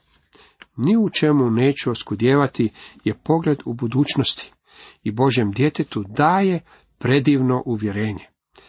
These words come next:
Sigurnost vjernika počiva na njihovom pastiru. Vjernikov zaključak počiva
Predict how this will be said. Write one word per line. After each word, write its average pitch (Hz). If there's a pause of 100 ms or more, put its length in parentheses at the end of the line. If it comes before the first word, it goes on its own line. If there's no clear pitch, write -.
(160)
Sigurnost 147 (300)
vjernika 131
počiva 160 (720)
na 110
njihovom 110
pastiru. 92 (560)
Vjernikov 135
zaključak 127
počiva 123